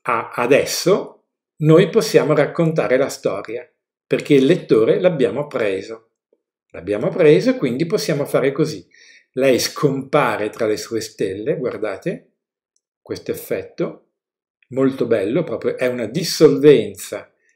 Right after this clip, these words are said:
che ci porta nel mondo di questa inesistente Nicole, il mondo delle stelle. Continuiamo a scorrere e quindi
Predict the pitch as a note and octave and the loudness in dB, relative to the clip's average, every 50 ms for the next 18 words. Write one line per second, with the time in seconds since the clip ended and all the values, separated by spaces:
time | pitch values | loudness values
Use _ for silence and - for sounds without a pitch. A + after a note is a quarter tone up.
0 | _ _ _ - - B2 - - - D3 D#3+ E3 E3+ D3+ - - - B2 A#2 A2+ | _ _ _ -10 -8 -6 -4 -4 -2 2 6 8 8 8 6 4 0 0 0 0
1 | A2 A2+ C#3+ G#3 A#3+ F#3+ D3 A#2+ A2 G2 G#2 G2+ - - _ _ - _ _ _ | -2 0 2 4 4 4 4 2 0 -4 -4 -4 -6 -8 _ _ -20 _ _ _
2 | - A2 - C#3+ C#3 - - - B2 - - A3 G#3+ F3+ D#3 A#2+ - C3 A#2 - | -16 -4 0 2 2 2 2 -4 -6 -4 -2 -2 2 2 2 0 0 -4 -8 -8
3 | - - C3 A#2+ A2 G#2+ - G#2 G#2 G2+ - - A2+ G2+ G#2+ C3+ F3+ A3+ A3+ - | -4 -4 -4 -4 -4 -8 -10 -12 -12 -12 -8 -6 -6 -4 -2 -4 -4 -6 -8 -12
4 | - B2+ A2 A2+ A#2+ B2+ A#2+ A2+ A2+ G#2+ G#2 G2 G2+ G#2+ A2+ - - - - G2+ | -12 -12 -10 -8 -8 -6 -6 -6 -6 -4 -4 -4 -4 -6 -6 -8 -8 -8 -6 -6
5 | F#2+ G2+ A2+ D#3 D#3+ D#3+ - G#3 G#3 F#3 D#3+ E3 D3+ D#3 E3+ D3+ A#2 A#2 D3+ D#3 | -6 -6 -8 -10 -6 -2 0 0 2 2 2 2 4 4 4 4 4 2 -2 -4
6 | D#3+ - - - - D#3 B2+ B2 A#2+ A#2 C#3 D#3 E3+ G#3 C#4+ - _ _ _ _ | -4 -8 -4 2 4 6 6 6 4 0 0 -2 -2 -2 -4 -8 _ _ _ _
7 | _ _ _ _ _ _ _ _ _ _ _ _ _ _ _ _ _ _ _ _ | _ _ _ _ _ _ _ _ _ _ _ _ _ _ _ _ _ _ _ _
8 | _ _ _ _ _ _ _ _ _ - F3 E3+ E3 - C#3 G#2+ G2 G#2 A2 C3 | _ _ _ _ _ _ _ _ _ -2 -2 0 2 2 0 0 0 -4 -6 -8
9 | - - - _ | -8 -8 -12 _